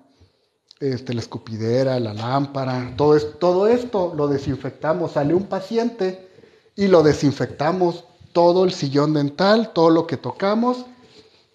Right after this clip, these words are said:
Ahorita tengo un tiradero ahí porque les estoy enseñando fierros, ¿eh?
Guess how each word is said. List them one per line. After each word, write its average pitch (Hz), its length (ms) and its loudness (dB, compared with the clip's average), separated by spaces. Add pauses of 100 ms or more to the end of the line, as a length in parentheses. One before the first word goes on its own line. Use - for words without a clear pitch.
Ahorita 156 280 0
tengo 220 180 4
un 233 60 2
tiradero 185 500 2
ahí 240 180 2
porque 202 220 -2
les 131 160 -6
estoy 131 260 -8
enseñando 143 480 -6
fierros, 123 440 -4
¿eh? 151 160 -4